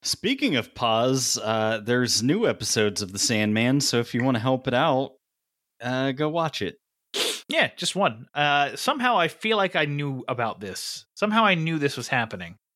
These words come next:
Speaker 2: and I don't know how.
Speaker 1: Yeah. Caught me by surprise. I had no idea.
Speaker 2: Yeah. See, when people, um,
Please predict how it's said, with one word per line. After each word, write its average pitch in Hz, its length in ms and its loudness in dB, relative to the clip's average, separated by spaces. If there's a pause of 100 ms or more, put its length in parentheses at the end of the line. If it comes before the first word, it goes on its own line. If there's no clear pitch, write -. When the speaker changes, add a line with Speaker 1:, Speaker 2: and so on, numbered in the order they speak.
(280)
Speaker 2:
and 117 80 -6
I 117 60 -2
don't 117 220 0
know 160 120 -2
how. 92 320 -6 (920)
Speaker 1:
Yeah. 104 260 0 (800)
Caught 302 200 2
me 143 120 6
by 135 200 4
surprise. 113 800 2 (600)
I 131 60 -6
had 165 100 -4
no 160 140 -2
idea. 151 340 0 (720)
Speaker 2:
Yeah. 131 240 2 (460)
See, 214 280 2
when 196 160 0
people, 226 400 0
um, 160 460 2